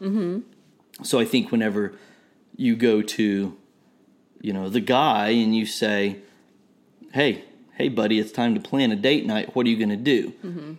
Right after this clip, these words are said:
Speaker 2: Usually when it hits that point, if you, if you have been through, you know, date night famine and you haven't had a good date night, what typically happens is your, the bar starts to lower
Speaker 1: Mm-hmm.
Speaker 2: and your expectations diminish.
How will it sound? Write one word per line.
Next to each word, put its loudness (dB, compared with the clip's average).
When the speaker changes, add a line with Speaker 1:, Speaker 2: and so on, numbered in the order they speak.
Speaker 2:
Usually 2
when 4
it -2
hits 0
that -2
point, 0
if -2
you, 2
if 0
you 2
have -2
been 4
through, 2
you 2
know, 4
date 2
night 0
famine 2
and 2
you 4
haven't 0
had 0
a 0
good -2
date 2
night, -2
what 0
typically 2
happens -2
is -2
your, 2
the 0
bar 0
starts -2
to -6
lower -2
Speaker 1:
Mm-hmm. -6
Speaker 2:
and 4
your 2
expectations -2
diminish. -2